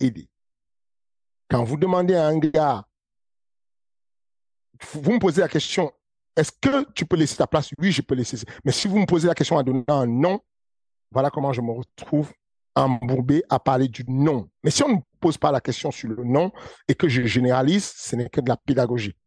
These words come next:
Pensez juste à la pédagogie en disant, il y a plusieurs lectures. Il y a ceux qui veulent voir la polémique. « Oh, il a rabaissé un tel, il a parlé d'un truc un tel. »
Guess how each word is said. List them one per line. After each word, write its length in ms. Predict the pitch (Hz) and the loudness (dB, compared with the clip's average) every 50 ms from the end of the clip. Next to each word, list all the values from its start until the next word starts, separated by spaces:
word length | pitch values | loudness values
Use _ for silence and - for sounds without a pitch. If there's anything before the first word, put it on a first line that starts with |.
| _ _ _ | _ _ _
Pensez 400 | - 147 143 135 - - 185 170 | 0 0 2 0 2 2 2 0
juste 380 | 135 107 143 196 - - - 151 | 2 2 0 0 -2 0 0 0
à 60 | 135 | 0
la 100 | 123 113 | 0 0
pédagogie 600 | 123 - - 135 127 123 110 127 127 107 113 127 | -2 -2 0 0 2 0 0 -2 -2 0 0 0
en 80 | 117 | 0
disant, 340 | 113 110 107 110 139 175 196 - _ _ _ _ _ - _ _ _ _ _ _ _ _ _ _ _ _ _ _ _ _ _ _ | 0 -2 0 0 0 0 0 -4 _ _ _ _ _ -20 _ _ _ _ _ _ _ _ _ _ _ _ _ _ _ _ _ _
il 100 | - 175 | 0 2
y 60 | 196 226 | 2 2
a 60 | 208 | 0
plusieurs 400 | - - 214 226 185 196 190 165 | 0 0 0 2 4 4 2 2
lectures. 480 | 156 - - - - - - 107 - - _ _ - | 0 -2 -4 -8 -16 -14 -14 -14 -16 -16 _ _ 0
Il 80 | 127 | 2
y 40 | 135 | 2
a 60 | 135 | 2
ceux 120 | - - - | 2 0 -2
qui 160 | - - 151 | -2 0 0
veulent 240 | 135 139 135 123 127 | 2 2 0 -2 -2
voir 200 | 117 117 139 135 | 0 2 2 2
la 100 | 131 120 | 2 0
polémique. « 480 | - - 156 143 139 135 131 117 - _ _ _ - - | 0 0 2 2 2 2 0 -2 -4 _ _ _ -8 -4
Oh, 840 | 110 120 120 127 123 123 127 123 123 120 123 117 101 98 95 90 92 | -2 0 2 2 2 0 0 0 0 0 0 -2 -4 -6 -10 -12 -10
il 260 | 107 123 120 110 131 | -10 -8 -6 -4 -2
a 100 | 123 113 | -2 -2
rabaissé 420 | 110 117 107 104 113 - - - 131 | -2 -2 -4 -4 -6 -6 -2 -2 0
un 100 | 120 117 | 0 -2
tel, 320 | - - 135 123 117 113 107 | 0 0 0 2 2 0 0
il 120 | 127 127 | 0 0
a 60 | 131 - | 0 2
parlé 260 | - 131 123 120 120 | 2 2 2 2 2
d'un 160 | 123 123 120 | 0 0 -2
truc 200 | - - 123 - | -4 -4 -4 -2
un 100 | 123 117 | -2 0
tel. » 240 | - - 127 - | 0 0 -2 -2